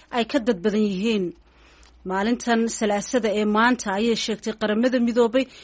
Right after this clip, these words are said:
in loo asteeyey maalin ay noqonayso amaba la qiyaasay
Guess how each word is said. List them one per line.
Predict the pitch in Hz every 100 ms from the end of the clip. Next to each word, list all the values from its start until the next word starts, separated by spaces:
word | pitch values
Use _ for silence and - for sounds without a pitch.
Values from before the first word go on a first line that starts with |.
| -
in | 339 320
loo | 285 330
asteeyey | 233 - 233 226 247 247
maalin | 208 240 320
ay | 269
noqonayso | 247 233 277 247 220 - 247 233 - -
amaba | 262 240 233 220
la | 214
qiyaasay | - 214 208 - 208